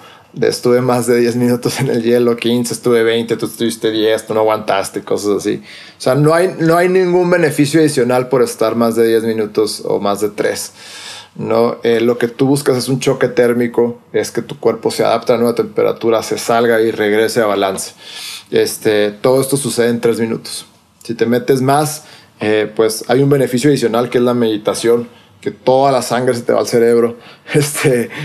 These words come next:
a tus órganos vitales y entras en, en, en otro estado. A mí me llega muchísima información cuando, cuando estoy diez minutos en la tina de hielo,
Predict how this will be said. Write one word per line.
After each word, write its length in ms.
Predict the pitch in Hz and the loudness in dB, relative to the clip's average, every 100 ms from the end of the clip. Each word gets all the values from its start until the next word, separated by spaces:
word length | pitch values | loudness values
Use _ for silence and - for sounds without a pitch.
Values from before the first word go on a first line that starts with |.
| 113 | -6
a 160 | - 113 | -4 -4
tus 120 | - | 0
órganos 260 | 117 135 117 | 0 2 0
vitales 600 | 113 123 123 127 123 - | 0 0 2 2 0 -2
y 300 | 123 113 113 | -2 0 0
entras 420 | 113 113 123 120 | 0 0 -2 0
en, 300 | 113 101 104 | -2 -2 -4
en, 260 | 104 104 113 | -4 -4 -2
en 120 | 117 | -2
otro 220 | 120 139 | 0 0
estado. 340 | 135 127 127 117 | 0 0 2 0
A 20 | |
mí 60 | |
me 120 | 127 139 | 2 2
llega 220 | 139 139 | 4 2
muchísima 400 | 120 120 123 123 | -2 -2 0 0
información 540 | 113 104 101 110 113 | 0 -2 -2 0 0
cuando, 400 | 117 123 107 92 - - _ | 0 0 -2 -4 -10 -20 _
cuando 200 | 110 113 | -2 -2
estoy 340 | - 117 120 | 0 2 2
diez 200 | 120 123 | 4 2
minutos 260 | 120 113 110 | 0 -2 -2
en 60 | 104 | -2
la 60 | |
tina 200 | 107 113 | -2 -2
de 100 | 104 | 0
hielo, 300 | 104 101 95 | 2 0 -2